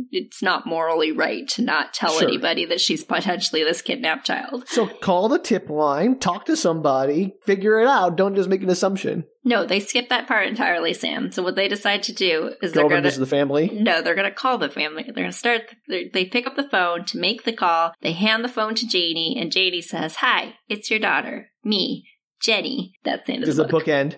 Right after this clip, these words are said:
Speaker 1: Yeah, that's
Speaker 2: Yeah.
Speaker 1: the end of the book. <laughs> I'm so sorry. <laughs>
Speaker 2: Books,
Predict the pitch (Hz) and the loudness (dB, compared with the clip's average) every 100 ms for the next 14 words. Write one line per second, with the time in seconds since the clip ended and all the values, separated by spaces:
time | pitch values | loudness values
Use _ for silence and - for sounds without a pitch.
0 | - 226 233 143 185 190 190 359 - 381 | -2 2 2 2 2 2 2 2 2 2
1 | 494 - 480 494 453 - 440 - - _ | 2 2 0 0 0 0 0 -2 -16 _
2 | _ - - - - - - - - 349 | _ -8 -4 -4 -4 -6 -10 -14 -8 -4
3 | 262 240 - - 508 466 - - - 508 | -2 -2 -2 0 2 2 0 -2 -2 -4
4 | - 311 - | -2 -2 0